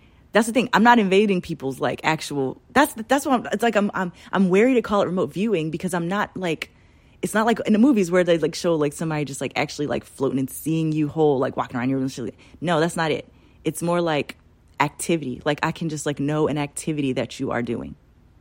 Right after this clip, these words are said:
in your life in general, like, that you might have done that week, or, you know, that you're, like, working on, or, uh, the lifestyle.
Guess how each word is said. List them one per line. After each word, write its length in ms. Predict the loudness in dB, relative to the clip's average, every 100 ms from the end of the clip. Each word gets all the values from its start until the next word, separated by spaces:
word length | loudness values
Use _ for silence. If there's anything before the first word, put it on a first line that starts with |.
| _ _ _ _ _ _
in 120 | 0
your 140 | 4 4
life 200 | 2 0
in 100 | -2
general, 280 | 0 -2 -2
like, 180 | -4 -4
that 180 | -6
you 60 | -2
might 120 | -2
have 80 | -2
done 160 | 0 -2
that 220 | -2 -4
week, 320 | -6 -6 -14 _ _ _ _ _ _ _ -4
or, 480 | 0 0 -2 -4 -8 _ _ _ _ _ -6
you 140 | -4
know, 180 | -2 -2
that 180 | -4 0
you're, 100 | 0
like, 320 | 0 -2 -4 -12
working 520 | -10 -4 -4 -4 -6 -4
on, 420 | -4 -4 -6 -8
or, 500 | -6 -4 -4 -6 -8 -16 _ _ _ _ _ _ _ -20 _
uh, 400 | -6 -4 -4 -6 -8 _ _ _ _ _ _ _ -4
the 240 | -2 -2 -6 _ _ _ -20 -20 _ _ -4
lifestyle. 680 | 0 0 -2 -2 -2 -4